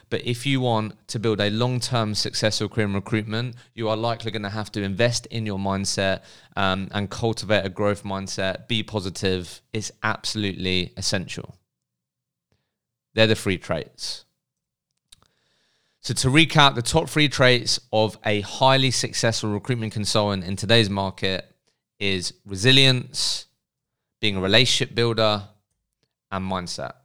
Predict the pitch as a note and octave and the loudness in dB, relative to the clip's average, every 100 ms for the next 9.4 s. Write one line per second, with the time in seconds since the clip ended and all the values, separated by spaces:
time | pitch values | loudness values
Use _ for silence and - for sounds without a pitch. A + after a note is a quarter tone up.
0 | _ _ _ _ _ _ _ _ _ _ | _ _ _ _ _ _ _ _ _ _
1 | _ _ _ _ _ _ _ B2+ B2+ B2+ | _ _ _ _ _ _ _ 4 6 4
2 | - - - C#3 C3+ C3+ B2+ C3 A2 G#2 | -2 -14 -4 -2 0 0 2 2 2 0
3 | G2+ - G#2+ - - C3 A#2+ A#2+ A2+ G2+ | -2 -2 -4 -4 -4 -4 0 0 0 -2
4 | A#2+ G#2+ A2 A#2 A2+ - A2 G2+ G#2 G2 | -2 -2 0 0 0 2 2 2 -4 -4
5 | G#2+ F#2+ - G2+ - G2 F2 - G#2 G2 | -4 -4 -4 -4 -4 -8 -8 -8 -2 -2
6 | - - - - A2+ A#2 A2 A#2+ A#2 G#2 | -2 -10 -20 -8 0 0 2 2 2 2
7 | F2+ F#2+ F#2 F2+ E2+ G2 F#2 F#2 F2+ - | 0 0 0 -2 -4 -2 0 0 -2 -8
8 | _ - G#2 F2+ F2 - - F#2+ F#2 - | _ -12 -8 -8 -12 -12 -8 -8 -6 -4
9 | F#2 F2 - | -4 -4 -6